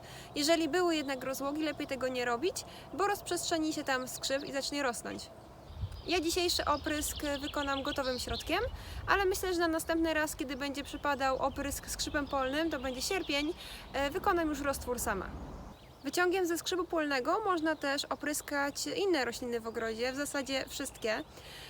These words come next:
E, nie ma on okresu karencji, jest to środek, e, zupełnie naturalny.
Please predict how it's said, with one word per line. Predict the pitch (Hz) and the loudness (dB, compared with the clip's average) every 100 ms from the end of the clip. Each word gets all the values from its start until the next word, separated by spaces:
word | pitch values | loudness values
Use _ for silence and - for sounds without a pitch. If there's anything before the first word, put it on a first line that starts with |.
| - | -10
E, | 233 254 | -2 0
nie | 285 349 | 4 6
ma | 339 | 6
on | 311 | 4
okresu | 302 294 294 277 | 2 -2 -4 -2
karencji, | 262 247 233 226 311 330 302 | -2 -2 -2 -2 0 2 0
jest | 277 - | -2 -2
to | 294 277 277 | 0 2 0
środek, | - 254 233 240 254 | -2 -2 0 -2 0
e, | 247 247 | 0 0
zupełnie | 247 269 269 254 | -2 -2 0 0
naturalny. | 240 233 220 208 220 | -2 -2 -2 -2 0